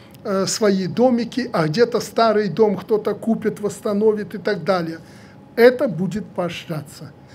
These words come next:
Пандемия нас многому научила, и мы в этом плане будем действовать. Я хочу, чтобы вы жили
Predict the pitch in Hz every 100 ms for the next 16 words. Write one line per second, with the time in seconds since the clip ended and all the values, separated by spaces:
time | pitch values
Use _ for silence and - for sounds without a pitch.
0 | - - 208 175 220 220 220 175 175 170
1 | 180 180 175 170 170 165 170 165 - 190
2 | 233 285 - - - 220 185 160 165 220
3 | 214 165 185 214 247 180 196 196 202 135
4 | 180 170 - 180 160 - 180 185 190 170
5 | - 226 254 - 202 156 156 202 220 -
6 | 226 226